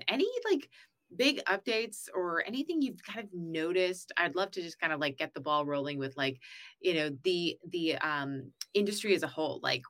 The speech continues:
I feel like the, I don't know, Rachel, have you seen, like, a ton of companies popping up <laughs> recently that are all, like,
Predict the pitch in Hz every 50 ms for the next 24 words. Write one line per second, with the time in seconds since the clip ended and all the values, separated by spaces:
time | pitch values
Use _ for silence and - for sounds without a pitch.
0 | 156 147 147 - _ - - - - - - 240 - - 277 285 339 339 339 359
1 | 403 403 - - - - 233 262 285 294 277 269 247 208 160 - - 196 220 247
2 | 247 240 214 170 156 - - - - - - - 226 226 240 285 370 480 - 440
3 | 440 480 539 494 440 440 269 - - - - 202 233 277 240 214 - - 175 147
4 | 131 190 180 202 220 226 214 - - 214 214 - 240 233 233 233 240 - 240 240
5 | 302 - - - 330 311 - 262 277 269 269 - 277 277 254 240 220 190 135 196
6 | 208 226 240 240 233 220 214 208